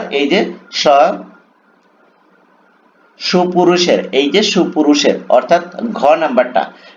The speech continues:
তারপর দেখো চব্বিশ, আমি কিংবদন্তির কথা বলছি কবিতায়,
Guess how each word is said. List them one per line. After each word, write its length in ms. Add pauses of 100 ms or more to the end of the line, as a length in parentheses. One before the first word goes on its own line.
তারপর 300
দেখো 220
চব্বিশ, 540 (200)
আমি 240
কিংবদন্তির 800
কথা 240
বলছি 540 (320)
কবিতায়, 600